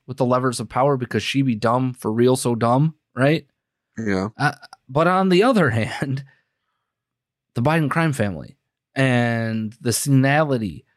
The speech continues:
Speaker 1: it, you, you add up the totality of things that are going on there,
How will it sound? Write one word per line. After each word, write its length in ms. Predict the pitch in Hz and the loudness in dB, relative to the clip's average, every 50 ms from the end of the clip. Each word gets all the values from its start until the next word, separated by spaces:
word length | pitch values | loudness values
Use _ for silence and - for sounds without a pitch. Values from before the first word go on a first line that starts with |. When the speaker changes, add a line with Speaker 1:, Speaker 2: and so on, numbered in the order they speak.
| _ _ _ _ _ - | _ _ _ _ _ -4
Speaker 1:
it, 140 | 123 127 - | -2 -2 -2
you, 260 | 117 131 123 123 107 - _ | -2 -6 -6 -8 -10 -12 _
you 200 | 147 147 143 143 | -2 2 2 2
add 160 | 156 180 190 | 4 2 2
up 140 | 185 170 - - - - | 0 0 -2 -8 -10 -4
the 140 | 160 156 139 | -2 -2 0
totality 720 | 139 143 139 135 - - 139 147 160 156 147 139 135 120 | 0 0 -2 0 0 0 2 2 2 2 2 2 2 2
of 100 | 107 - | 2 0
things 280 | - - 127 131 120 | -2 -2 -2 -2 -2
that 80 | 131 120 | -2 -2
are 100 | 117 110 | -4 -2
going 320 | 101 113 117 120 117 107 | -2 -2 -2 0 0 -2
on 220 | 101 90 104 123 143 | -2 -2 0 0 2
there, 300 | 156 175 190 196 185 | 2 2 0 -2 -4